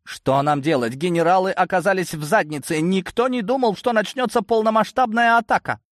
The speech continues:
«Не думал. Никто и никогда не думал», улыбнулся Черный и надел перчатку на свою изуродованную руку. «Как иронично все вышло. Столько лет нам удавалось держать эту империю в узде.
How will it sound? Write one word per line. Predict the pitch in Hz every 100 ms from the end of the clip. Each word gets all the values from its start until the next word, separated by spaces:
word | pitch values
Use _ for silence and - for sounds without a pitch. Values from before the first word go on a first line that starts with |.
| _ _ _ _ _ -
«Не | 98
думал. | 78 71 64 - -
Никто | 123 107 - 101 95 104 -
и | 120
никогда | 113 120 117 113 92 82 127 110 78 - 101
не | 98 85
думал», | 69 85 85 71 65 64 -
улыбнулся | 113 95 87 92 85 - 98
Черный | - 226 220 214
и | 185 175
надел | 165 185 190
перчатку | - 156 - 180 - 117
на | 95
свою | - 101 101 101
изуродованную | 95 101 95 95 101 98 101 101
руку. | 101 - 92 - _ _ _ _ -
«Как | - -
иронично | 156 156 139 - 127
все | - 147
вышло. | 117 92 73 78 67 -
Столько | - - 151 139
лет | 135 143 107 90
нам | 87 80 -
удавалось | 107 92 90 107 113 90 - -
держать | 95 104 90 80 104 127 -
эту | - 101 101 95
империю | 101 98 85 123 120 95 92
в | 87 90
узде. | 87 73 76 104